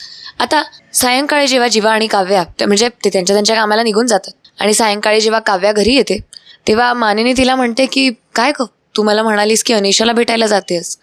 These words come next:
आणि तू कॅफेला बसली होतीस." तेव्हा काव्या उत्तर देते की,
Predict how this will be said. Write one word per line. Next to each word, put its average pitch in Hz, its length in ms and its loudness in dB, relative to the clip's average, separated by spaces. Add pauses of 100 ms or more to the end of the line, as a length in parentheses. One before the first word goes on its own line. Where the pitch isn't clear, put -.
(200)
आणि 180 180 0
तू 202 100 0
कॅफेला 190 320 2
बसली 254 300 0
होतीस." 226 380 -2 (260)
तेव्हा 208 280 2
काव्या 202 380 -2
उत्तर 202 320 -2
देते 226 220 -2
की, 269 200 0